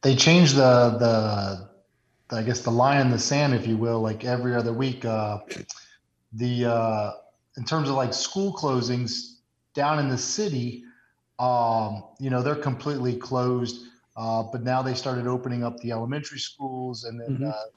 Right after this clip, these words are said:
Speaker 1: the schools where they service kids of high needs, where, you know, really the parents need the kids out of the house for just their own support, or the kids get so many services at the schools.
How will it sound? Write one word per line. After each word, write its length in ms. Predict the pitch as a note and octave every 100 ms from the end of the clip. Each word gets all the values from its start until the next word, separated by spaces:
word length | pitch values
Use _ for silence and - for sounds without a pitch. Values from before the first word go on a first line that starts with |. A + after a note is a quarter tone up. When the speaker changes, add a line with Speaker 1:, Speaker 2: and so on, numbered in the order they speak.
| _ _ _ -
Speaker 1:
the 100 | A#2
schools 460 | - - C#3+ C3+ B2
where 240 | B2+ B2
they 200 | A#2+ A#2+
service 680 | A2+ - C3+ B2+ B2 - - _ -
kids 280 | - C3+ B2+
of 120 | A#2
high 280 | - C3 B2+
needs, 440 | B2 C3+ C3+ -
where, 360 | A#2+ A#2 A#2 A2+ _ _ _ -
you 40 |
know, 120 | A#2+
really 320 | A2 B2+ C3 B2
the 100 | A2+
parents 540 | B2+ B2+ B2 A2 -
need 120 | B2
the 80 | A2
kids 300 | - A#2+ A2+
out 120 | A2
of 60 | G2+
the 40 |
house 680 | G2+ B2+ B2 A#2 - - - A2
for 160 | G#2+
just 240 | G#2 A2 -
their 140 | A2+
own 240 | A#2+ A#2+ A2+
support, 640 | - - - A#2 A#2 - G#2+
or 240 | A2 A2 - - _ -
the 80 | A2
kids 280 | C3+ B2 A2
get 200 | B2+ -
so 160 | C#3
many 160 | B2 A2+
services 540 | - C3+ B2 A2+ -
at 100 | A#2+
the 60 | -
schools. 680 | - - - D#3 C3+ A#2 G#2